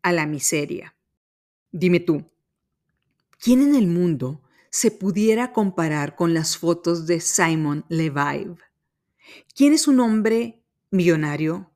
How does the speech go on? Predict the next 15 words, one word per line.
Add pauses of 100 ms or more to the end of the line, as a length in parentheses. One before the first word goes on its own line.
exitoso, (500)
que
viaja
en
jet
privado, (440)
que
entra
a
Tinder
a
conocer
a
su
princesa?